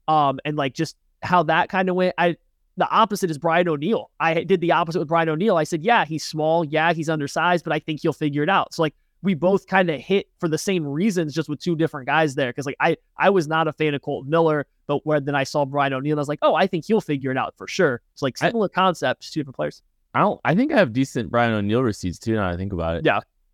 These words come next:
Speaker 2: I think we both kinda had decent receipts on him, if I'm remembering correctly. Was that, was that, what year was that?
Speaker 1: That was before we did the draft guide. That
Speaker 2: Okay, that was just us doing our
Speaker 1: Yeah.
Speaker 2: thing, and, okay. Okay.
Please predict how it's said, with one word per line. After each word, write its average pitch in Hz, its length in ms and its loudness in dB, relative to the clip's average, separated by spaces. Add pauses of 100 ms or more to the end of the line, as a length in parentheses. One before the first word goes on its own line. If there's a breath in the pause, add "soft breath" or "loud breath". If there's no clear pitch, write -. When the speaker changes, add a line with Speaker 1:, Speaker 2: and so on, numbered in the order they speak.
(300)
Speaker 2:
I 104 60 2
think 165 160 4
we 160 80 4
both 113 240 2
kinda 104 200 2
had 82 440 0
decent 95 340 -2
receipts 87 340 -4
on 80 140 -6
him, 85 240 -2
if - 100 -10
I'm 80 240 -4
remembering 80 540 -4
correctly. - 480 -10 (120)
Was 113 100 -2
that, 415 320 4
was 151 140 0
that, 262 220 2
what 190 200 0
year 120 160 0
was 87 160 0
that? - 220 -6 (500)
Speaker 1:
That 185 180 4
was 226 140 2
before 180 340 -2
we 156 100 0
did 143 140 -2
the 123 80 -6
draft 107 280 -6
guide. - 200 -10
That 123 100 -6
Speaker 2:
Okay, 135 160 4
that 123 140 4
was 131 180 2
just 147 200 0
us - 440 0 (360)
doing 120 260 4
our 113 160 4
Speaker 1:
Yeah. 143 80 0
Speaker 2:
thing, 110 300 2
and, 98 260 -2
okay. 98 240 0 (640)
Okay. 95 220 0